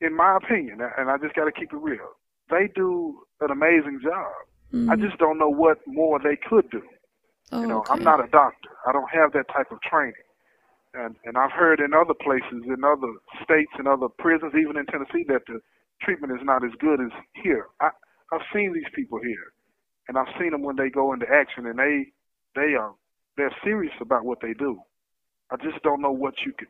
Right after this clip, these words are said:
Speaker 1: do with some of the situations. I just don't. I don't. I really don't.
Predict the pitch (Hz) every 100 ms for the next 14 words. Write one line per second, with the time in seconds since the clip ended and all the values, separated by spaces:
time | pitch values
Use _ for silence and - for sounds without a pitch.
0 | _ 294 302 247 165 113 104 - _ _
1 | _ _ _ _ - 151 135 123 - -
2 | - 120 147 - - - - 117 - 123
3 | - 123 131 - _ _ _ _ _ 110
4 | 113 107 - _ _ _ _ _ _ _
5 | 107 104 120 120 110 98